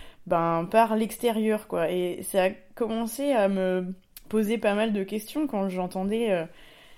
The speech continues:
des filles de mon âge, euh, donc là, on arrive au niveau du collège, quoi, commencer à parler de masturbation. Et c'était plutôt des mots du style se doiter, euh, et tout ça. Et moi, j'ai, j'étais assez perplexe parce que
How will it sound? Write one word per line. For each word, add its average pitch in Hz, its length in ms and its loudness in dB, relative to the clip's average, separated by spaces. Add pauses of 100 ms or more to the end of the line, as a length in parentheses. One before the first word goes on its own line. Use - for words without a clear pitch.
des 202 100 0
filles 220 220 -2
de 196 120 4
mon 196 240 2
âge, 226 380 4
euh, 175 260 2 (380)
donc 180 280 -4
là, 208 280 6
on 170 320 -2
arrive 175 340 0
au 175 40 -4
niveau 175 260 -6
du 185 120 -6
collège, 269 520 0
quoi, 190 260 2
commencer 202 380 -2
à 226 60 2
parler 202 280 2
de 190 80 -4
masturbation. 190 760 -2 (600)
Et 202 80 0
c'était 202 280 -2
plutôt 220 340 0
des 190 260 2
mots 247 500 4
du 196 160 -6
style 226 360 -6
se - 140 -6
doiter, 208 800 0
euh, 170 160 0
et 175 60 -6
tout - 120 -18
ça. 220 300 -2
Et 175 60 -4
moi, 185 140 -4
j'ai, 196 220 -8
j'étais - 260 -12
assez - 240 -8
perplexe - 440 -8
parce - 200 -8
que - 380 -8